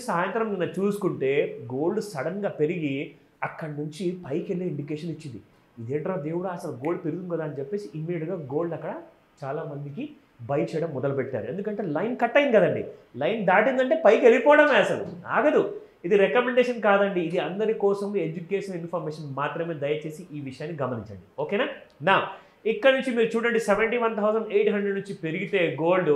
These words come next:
మీకు నిన్న హై create చేసింది సెవెంటీ టూ థౌజండ్ ఎయిట్ ఫార్టీ ఫైవ్. శిరీష, వెయ్యి రూపాయలు పెరిగిన గోల్డ్లో, వెయ్యి రూపాయలు అంటే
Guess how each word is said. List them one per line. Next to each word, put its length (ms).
మీకు 200
నిన్న 160
హై 80
create 380
చేసింది 400
సెవెంటీ 420
టూ 60
థౌజండ్ 320
ఎయిట్ 220
ఫార్టీ 240
ఫైవ్. 220
శిరీష, 220
వెయ్యి 180
రూపాయలు 320
పెరిగిన 260
గోల్డ్లో, 460
వెయ్యి 240
రూపాయలు 380
అంటే 140